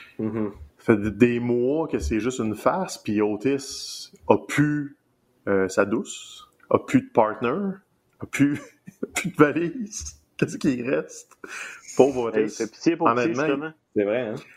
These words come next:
Speaker 2: il aurait pu aller cacher in à N X T tant qu'à ça. Tu sais, tant qu'à faire un angle de boîte de comédie comme ça, essayez quelque chose. Faites de quoi ? Parce que là, c'est juste un filler en deux Hell in a Cell,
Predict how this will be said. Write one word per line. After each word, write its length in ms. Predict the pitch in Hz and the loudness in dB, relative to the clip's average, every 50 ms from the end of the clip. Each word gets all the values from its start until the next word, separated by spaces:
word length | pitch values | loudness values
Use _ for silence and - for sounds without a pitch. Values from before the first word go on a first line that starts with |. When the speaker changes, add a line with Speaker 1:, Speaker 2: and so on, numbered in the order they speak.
| - - - - _ _ _ | -20 -20 -20 -20 _ _ _
Speaker 2:
il 120 | - 135 139 | 0 2 2
aurait 140 | 135 143 | 0 0
pu 80 | 147 190 | -2 -2
aller 180 | 185 185 170 - | 0 0 -2 -2
cacher 380 | - 147 139 135 - 156 151 | -2 -2 -2 -2 -2 -4 -4
in 60 | 156 | -2
à 100 | 151 131 | -2 -4
N 120 | 123 120 117 | -4 -4 -4
X 220 | 113 - - - | -6 -6 -8 -10
T 160 | - 165 165 | -10 -8 -4
tant 140 | 160 131 120 | -2 -2 0
qu'à 180 | 107 123 110 104 | 2 2 0 0
ça. 180 | - - 151 | 0 0 -2
Tu 80 | 156 151 | -2 0
sais, 80 | - - | 0 0
tant 100 | 160 156 | 0 0
qu'à 120 | - 135 | 0 0
faire 160 | - - 156 | 0 0 0
un 400 | 160 160 143 131 120 120 113 113 | 0 0 0 0 0 0 0 0
angle 360 | 123 135 151 151 147 131 117 | 0 0 0 -2 -4 -4 -2
de 120 | 107 123 113 | 2 2 2
boîte 680 | 104 101 117 113 123 139 147 147 - - - - - _ _ - 110 _ _ _ - | 2 0 -2 0 0 0 0 -2 -8 -14 -20 -20 -20 _ _ -20 -20 _ _ _ 0
de 80 | 113 | 0
comédie 640 | - - - 139 127 123 120 110 107 107 113 131 151 | 0 2 2 2 2 2 0 -4 -6 -6 -4 -4 -2
comme 240 | 147 - 120 110 107 | 0 0 0 0 0
ça, 220 | 104 - - 131 135 139 143 147 139 _ _ _ _ _ _ - - | -4 -2 0 0 0 0 0 -4 -10 _ _ _ _ _ _ -12 -6
essayez 300 | - - 123 123 143 147 | 0 0 2 2 2 0
quelque 180 | - 131 - | -4 -6 -4
chose. 380 | - - 135 143 143 127 - - | -2 0 0 0 -2 -6 -4 -2
Faites 180 | - 147 143 | -2 0 0
de 80 | 123 110 | 0 -2
quoi ? 300 | 101 - 123 139 139 131 | 0 0 0 0 0 -2
Parce 160 | - 110 - | -4 -8 -6
que 80 | - 117 | -4 -2
là, 60 | 131 | -2
c'est 180 | 127 - 107 101 | -2 0 -2 -2
juste 480 | 101 113 113 - - - - - - _ _ _ _ _ _ _ _ _ _ _ _ _ _ _ _ _ _ | -2 -2 -6 -8 -12 -16 -16 -18 -20 _ _ _ _ _ _ _ _ _ _ _ _ _ _ _ _ _ _
un 280 | - 120 117 113 113 104 | 4 4 4 4 2 -2
filler 580 | - - - 151 139 131 131 139 151 151 139 120 | -4 -2 0 0 2 2 2 0 0 0 -2 -2
en 140 | 117 117 117 | -4 -6 -4
deux 240 | 113 110 127 135 | -2 -2 0 0
Hell 140 | 131 120 117 | 0 -2 -2
in 100 | 110 110 | -2 -2
a 80 | 110 104 | -4 -4
Cell, 500 | - - 127 120 143 156 165 165 160 | -2 0 0 0 0 -2 -4 -6 -6